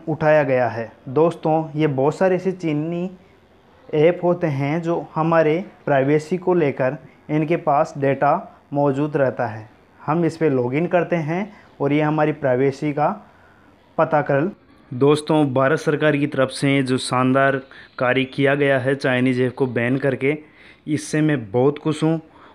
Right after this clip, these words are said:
और आशा करता हूँ आप भी खुश होंगे। दोस्तों, इसके ऊपर मेरा एक मन में डायलॉग उत्पन्न हो रहा है, मैं आपको बता देता हूँ, सुना देता हूँ कि चाइनीज ऐप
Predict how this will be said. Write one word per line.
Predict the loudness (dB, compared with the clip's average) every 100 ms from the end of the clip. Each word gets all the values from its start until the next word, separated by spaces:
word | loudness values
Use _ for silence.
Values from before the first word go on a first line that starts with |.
| -2
और | 0
आशा | 0 0 0
करता | 0 0
हूँ | 0 2
आप | 0
भी | -2
खुश | -4 -4 -2
होंगे। | 0 2 0 -4 -12 _ _ _ _ _ _ _
दोस्तों, | -2 -2 0 -2 -2 -4 _ _ _ -6
इसके | -6 -6 -2 0
ऊपर | 2 2 2
मेरा | 2 2
एक | 2 0
मन | 0 0
में | 0 0
डायलॉग | -2 0 0 0
उत्पन्न | -2 -2
हो | 0 2
रहा | 2
है, | 2
मैं | 0
आपको | -2 -4 -2
बता | -2 -2
देता | -4 -4 -2
हूँ, | -4
सुना | -2 -2 0
देता | 0 -2 -2
हूँ | -2 -6 _ _ _ _ _ -8
कि | -8
चाइनीज | -4 -2 0 0 -2 -6 -8
ऐप | -2 -2